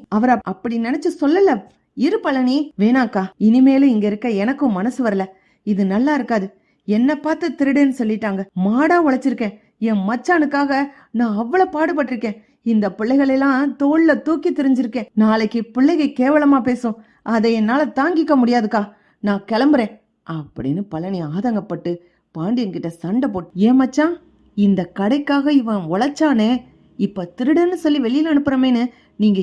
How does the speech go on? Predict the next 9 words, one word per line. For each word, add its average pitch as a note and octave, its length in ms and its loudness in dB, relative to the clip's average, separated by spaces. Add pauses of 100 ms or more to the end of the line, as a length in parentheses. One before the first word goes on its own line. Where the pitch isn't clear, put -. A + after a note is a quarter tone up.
யோசிக்கவே D#4 560 0
இல்லைல்ல? A3+ 300 0 (160)
உங்களுக்காக G3 680 2
கடைக்கு C4 420 0 (240)
புது F3+ 220 -8
புது F#3+ 240 -4
ஆளெல்லாம் C4+ 500 0
வந்துட்டாங்க. D4 400 4 (340)
இப்போ A3+ 280 2